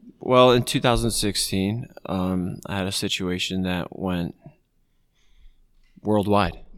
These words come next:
And a lot of, um, kids that thought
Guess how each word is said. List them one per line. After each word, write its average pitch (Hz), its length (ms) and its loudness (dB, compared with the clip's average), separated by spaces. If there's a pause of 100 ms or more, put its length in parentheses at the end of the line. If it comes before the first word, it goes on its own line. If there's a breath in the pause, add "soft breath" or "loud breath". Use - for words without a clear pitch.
(640 soft breath)
And 101 460 2
a - 160 -4
lot 98 460 0
of, 101 460 0 (300)
um, 95 500 -4 (180)
kids 110 520 0 (520)
that 90 240 -4
thought 92 480 -4